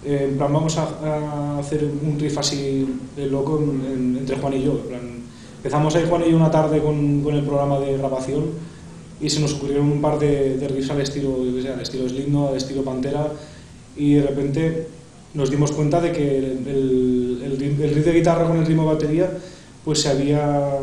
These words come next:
había hecho una especie de combinación bastante extraña, pero a la par cañera y con un ritmo llevadero. Y decimos, Hostia, pues vamos a hacer un tema no sé, un tema así frenético,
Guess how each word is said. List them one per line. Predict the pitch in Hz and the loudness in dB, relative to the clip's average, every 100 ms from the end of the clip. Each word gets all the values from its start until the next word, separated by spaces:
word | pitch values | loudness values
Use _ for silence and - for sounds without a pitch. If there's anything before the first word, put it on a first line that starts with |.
| 135 - - - | -6 -12 -18 -10
había | 143 147 | -2 0
hecho | 143 160 | 2 0
una | |
especie | - 156 160 | 0 -2 -2
de | 151 | 2
combinación | 151 147 143 139 143 156 | 2 4 2 2 2 2
bastante | 160 165 151 147 143 135 127 - - - - - - - - - | 0 0 0 0 0 0 -2 -8 -16 -20 -20 -20 -20 -20 -8 -2
extraña, | 143 - 151 170 | -2 2 2 4
pero | 180 165 | 4 4
a | 151 | 4
la | |
par | 147 143 139 135 - - - | 4 2 2 -2 -8 -14 -8
cañera | - 147 151 151 151 147 | 2 4 4 4 4 4
y | 147 | 4
con | 151 | 4
un | 151 151 | 4 4
ritmo | 147 147 | 4 4
llevadero. | 143 139 202 202 - - - - - - | 2 2 2 0 -4 -10 -16 -18 -20 -12
Y | 143 143 | -6 -4
decimos, | 139 131 123 | -2 -4 -2
Hostia, | 196 | -2
pues | 151 | -4
vamos | 135 139 | -4 -6
a | |
hacer | 143 151 | -2 -2
un | 147 | 0
tema | 151 151 143 139 143 - - - - - - - - - 139 | 2 4 2 0 -2 -10 -14 -18 -20 -18 -18 -18 -18 -16 -8
no | 147 147 147 143 | -2 2 2 2
sé, | 180 185 143 | 0 0 0
un | 143 | 0
tema | 151 143 | 2 2
así | 143 | 2
frenético, | 156 151 180 131 - 117 | 0 0 2 2 -2 -6